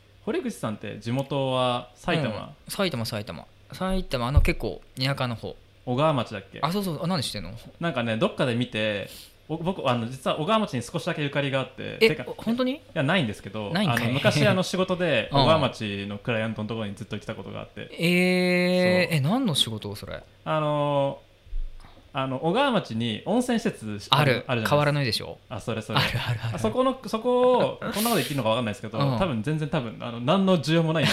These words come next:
Speaker 2: <laughs>
Speaker 1: 多分大丈夫なんですけど、
Speaker 2: うん。
Speaker 1: まあ、その某温泉施設をクライアントに、
Speaker 2: うんうん。
Speaker 1: なんかシステム屋やってもらってるんですよ、これ、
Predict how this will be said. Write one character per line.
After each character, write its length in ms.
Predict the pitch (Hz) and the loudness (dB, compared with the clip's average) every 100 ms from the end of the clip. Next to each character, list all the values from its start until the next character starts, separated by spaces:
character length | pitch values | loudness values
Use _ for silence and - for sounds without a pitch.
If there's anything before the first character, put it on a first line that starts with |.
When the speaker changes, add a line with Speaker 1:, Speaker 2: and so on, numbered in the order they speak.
| 220 | 6
Speaker 2:
<laughs> 160 | 226 - | 4 4
Speaker 1:
多 80 | |
分 100 | 175 | 2
大 120 | 107 123 | 2 2
丈 80 | |
夫 20 | 120 | 0
な 40 | |
ん 20 | |
で 60 | 98 | -6
す 60 | |
け 60 | - | -2
ど、 80 | 151 | 0
Speaker 2:
う 40 | |
ん。 160 | 139 117 - - - - - | 0 -2 -8 -16 -18 -20 -4
Speaker 1:
ま 60 | 214 | -2
あ、 40 | |
そ 120 | 247 | 0
の 340 | 240 254 240 151 | 2 4 4 4
某 280 | 226 180 175 | 4 6 4
温 80 | |
泉 240 | 185 214 202 | 2 2 0
施 60 | |
設 500 | 185 196 - 147 139 | 0 -2 -2 -2 0
を 100 | 156 | 0
ク 100 | 156 | 0
ラ 120 | 151 143 | 2 2
イ 40 | |
ア 60 | 139 | 0
ン 60 | |
ト 100 | 135 | -2
に、 280 | 143 143 104 | -2 -2 0
Speaker 2:
う 80 | 147 | 2
ん 80 | 143 | 4
う 20 | |
ん。 40 | |
Speaker 1:
な 40 | 117 | 4
ん 60 | |
か 80 | 113 | 2
シ 100 | 101 | 0
ス 60 | 135 | -2
テ 100 | 160 | -2
ム 140 | 147 | 2
屋 80 | 143 | 2
や 80 | 123 | 2
っ 80 | - | 0
て 60 | |
も 80 | 120 | -4
ら 40 | |
っ 40 | - | -4
て 60 | 113 | -6
る 40 | |
ん 40 | 104 | -6
で 60 | |
す 40 | 113 | -10
よ、 80 | |
こ 60 | 107 | -10
れ、 120 | 113 | -12